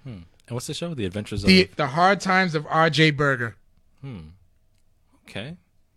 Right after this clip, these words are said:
Speaker 1: I'll have to look that up.
Speaker 2: <laughs> And T J's like, "What?" <laughs> Yo, it was a fu-, and it was a funny show. And the gym teacher was a straight dick to him.
Speaker 1: Hmm. <laughs> Wow.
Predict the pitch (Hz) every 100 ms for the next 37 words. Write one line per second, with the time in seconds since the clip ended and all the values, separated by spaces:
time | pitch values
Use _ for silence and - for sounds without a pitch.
0 | _ _ 147 190 - 175 175 170 104 -
1 | _ _ _ _ _ - - - 156 480
2 | 508 - - 330 254 185 277 226 156 156
3 | 127 160 269 508 523 554 539 370 - 339
4 | - _ _ _ - 226 349 403 - 269
5 | 269 254 220 247 262 269 254 - 302 339
6 | 370 320 320 339 302 349 233 233 208 165
7 | 247 277 262 233 220 208 185 175 - -
8 | 190 190 139 139 127 - 185 208 - 175
9 | 139 117 110 - _ _ _ _ - 98
10 | 87 - - - - 151 - - - -
11 | _ _ _ - - - _ _ - 160
12 | 170